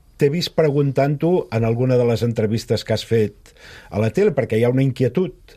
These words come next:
teva, no? I en els documentals, no? En, en el,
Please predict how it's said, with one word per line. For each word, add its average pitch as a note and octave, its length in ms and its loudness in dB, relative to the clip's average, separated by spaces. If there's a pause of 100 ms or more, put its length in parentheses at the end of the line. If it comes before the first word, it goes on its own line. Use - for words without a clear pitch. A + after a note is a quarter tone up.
(160)
teva, B2 280 0 (100)
no? E3 220 -8 (340)
I G#2+ 80 0
en G2 80 0
els G2 160 -2
documentals, A2 800 -2
no? C3+ 60 -4 (100)
En, G2+ 260 -2
en F#2+ 220 -4
el, F#2+ 140 -2